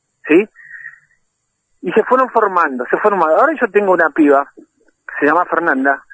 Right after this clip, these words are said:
que yo la conozco de chica, eh, de la villa. Y ahora tiene dieciséis años y están jugando en la primera y todas las que me escuchan y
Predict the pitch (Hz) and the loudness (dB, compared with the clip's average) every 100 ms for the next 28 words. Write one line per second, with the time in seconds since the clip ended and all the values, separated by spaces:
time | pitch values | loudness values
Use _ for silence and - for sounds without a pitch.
0 | - - _ 160 220 247 - 185 214 175 | -20 -20 _ 0 2 0 0 -2 0 -2
1 | 151 226 165 127 - - - _ - _ | -2 -6 -4 -4 -6 -18 -20 _ -20 _
2 | 143 139 135 135 120 - 131 156 151 151 | 4 6 6 4 2 -4 -2 0 2 0
3 | 127 113 - - - - _ _ _ - | -2 -6 -6 -14 -20 -20 _ _ _ -2
4 | 165 170 262 233 233 180 160 - 147 233 | 2 4 2 0 -8 -8 -10 -12 -10 -10
5 | 220 214 165 156 160 143 226 226 214 202 | -4 -2 -2 -4 -8 -4 -2 0 0 0
6 | 160 - 151 160 220 220 196 139 131 196 | -2 -2 -4 2 2 2 0 -6 -2 2
7 | 214 190 151 139 135 123 123 135 - 185 | 4 4 0 0 -2 -2 -4 -4 0 0
8 | 175 165 147 135 | 2 0 -2 -4